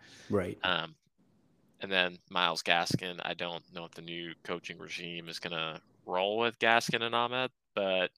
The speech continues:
Speaker 2: you know, we'll see.
Speaker 1: Yeah, yeah, we'll see. Um, I think they're gonna cut Mostert.
Speaker 2: Yeah, I think Mostert gets cut.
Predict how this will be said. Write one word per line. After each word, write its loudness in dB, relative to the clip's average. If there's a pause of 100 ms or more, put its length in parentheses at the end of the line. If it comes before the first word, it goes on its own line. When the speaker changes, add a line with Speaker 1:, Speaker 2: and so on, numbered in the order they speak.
Speaker 2:
you -10
know, -4 (1200)
we'll -2
see. -4 (680)
Speaker 1:
Yeah, 6 (160)
yeah, 4
we'll 4
see. 4
Um, 4 (800)
I 2
think 6
they're 8
gonna 4
cut 0 (480)
Mostert. 0 (1400)
Speaker 2:
Yeah, 0
I 2
think -2
Mostert -4
gets -8
cut. -10